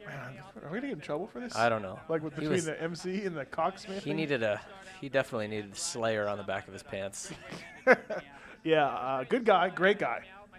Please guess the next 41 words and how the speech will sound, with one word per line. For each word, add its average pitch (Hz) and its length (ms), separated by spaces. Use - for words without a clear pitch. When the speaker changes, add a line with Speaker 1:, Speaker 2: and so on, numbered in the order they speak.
Speaker 1:
Funny 180 260
as 165 100
hell. 120 280
Speaker 2:
He 165 240
Speaker 1:
Don't 180 120
Speaker 2:
was. 143 160
Speaker 1:
leave 196 100
your 190 100
chick - 280
Speaker 2:
I, 165 40
Speaker 1:
around. 143 200
Speaker 2:
I 151 60
love 170 320
that 123 180
guy. 113 140
I 120 40
wish 160 220
he 156 80
was 131 160
Speaker 1:
Mm-hmm. - 140
Speaker 2:
still 135 340
in 127 140
the 113 80
sport. 120 320
He's 135 140
just - 340
stuck - 300
in 120 80
a 107 180
tree 131 220
stand 101 360
somewhere. 101 340
Speaker 1:
Didn't 185 160
wanna 214 160
do 220 100
a 214 40
podcast 226 420
with 143 100
Speaker 2:
hunting. - 80
Speaker 1:
me. 131 100
Speaker 2:
Really? 202 240